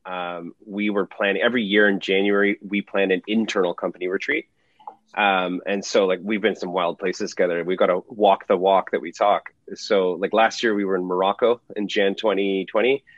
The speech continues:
and the year previous we were in Colombia. And so we had planned to go to this beautiful villa in Mexico. Uh, and we made those plans back in September,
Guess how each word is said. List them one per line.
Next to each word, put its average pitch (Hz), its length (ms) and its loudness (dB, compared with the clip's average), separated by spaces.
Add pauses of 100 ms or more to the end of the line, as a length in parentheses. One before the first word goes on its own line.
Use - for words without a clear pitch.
(200)
and 98 140 0
the 98 60 0
year 98 120 0
previous 95 520 0
we 98 100 0
were 92 100 0
in 87 60 -2
Colombia. 98 540 0
And 90 120 -8
so 101 120 -4
we 101 100 2
had 101 140 0
planned 104 240 0
to 95 40 -2
go 95 260 4
to 98 200 -2
this 90 180 -2
beautiful 120 420 0
villa 98 420 4
in 92 160 -4
Mexico. 92 580 -2 (480)
Uh, 95 200 4
and 107 100 0
we 110 100 4
made 123 260 4
those 131 200 4
plans 104 400 0
back 95 260 -2
in 107 100 -4
September, 120 760 -4